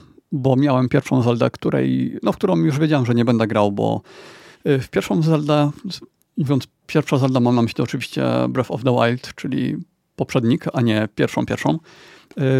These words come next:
więc, y, w tą poprzednią Zeldę nie pamiętam, ile dokładnie grałem, niestety nie sprawdziłem tego, ale to było albo około sto dwadzieścia godzin, albo sto osiemdziesiąt. Na pewno grałem wie-,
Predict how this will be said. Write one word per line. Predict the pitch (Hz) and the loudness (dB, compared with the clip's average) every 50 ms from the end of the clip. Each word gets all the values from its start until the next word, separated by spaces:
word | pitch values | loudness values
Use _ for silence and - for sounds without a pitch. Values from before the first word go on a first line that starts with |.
| 131 131 135 - - | 2 0 -2 -4 -8
więc, | 220 208 180 151 135 - - - | -6 -2 0 0 0 -2 -4 -8
y, | - - 151 160 147 | -6 -4 -4 -4 -4
w | 139 - _ _ | -8 -12 _ _
tą | - - 165 | -4 -2 -2
poprzednią | 143 147 - - 180 185 165 160 | -2 -2 -2 -2 0 0 2 2
Zeldę | 139 156 143 135 135 143 139 131 135 139 131 - - - - - - _ _ _ _ - - - - - - | 2 2 0 2 2 2 2 2 2 0 -2 -4 -8 -16 -20 -20 -20 _ _ _ _ -20 -20 -20 -20 -10 -4
nie | 160 151 147 | -2 -2 0
pamiętam, | - 190 214 - 190 196 | 0 -2 -2 -2 -2 -2
ile | 180 165 | -2 -2
dokładnie | 151 151 - - 147 123 127 123 | -2 -2 -2 -2 -2 -2 0 0
grałem, | 123 120 123 143 | 0 0 0 0
niestety | 143 131 - - 143 151 | -2 -4 -4 -6 -4 -2
nie | 147 151 | -2 -2
sprawdziłem | 143 - - 160 131 131 135 123 107 95 | -2 -4 -4 -4 -2 0 0 0 0 0
tego, | - 104 110 123 123 - - - - - - - - - _ | -2 -4 -4 -4 -6 -6 -8 -18 -20 -20 -20 -20 -20 -8 _
ale | - 147 135 | 0 0 2
to | 131 - 160 | 2 0 -2
było | 160 170 160 147 143 - - | 0 0 0 0 -2 -2 -2
albo | - 151 170 180 170 165 170 165 165 - | -2 -2 -2 -2 -2 -2 0 0 0 0
około | 165 156 - 151 143 127 | -2 -4 -2 -2 -2 -2
sto | - - 160 | -2 -4 -4
dwadzieścia | 131 113 123 120 127 147 - - 185 | -2 0 0 0 0 -2 -2 -2 -2
godzin, | 175 160 175 151 165 165 | -2 0 0 0 0 0
albo | 156 147 139 127 131 | 0 0 0 0 -2
sto | - - - | -2 -2 -4
osiemdziesiąt. | 135 - 147 139 123 123 117 - - - - | -2 0 0 0 0 0 -2 -4 -6 -4 -4
Na | 151 143 | -2 0
pewno | - - 160 156 156 143 | 0 0 2 2 2 2
grałem | 135 127 123 123 120 123 123 113 | 2 2 2 4 4 2 2 0
wie-, | 113 - 143 - | -2 -2 -2 -2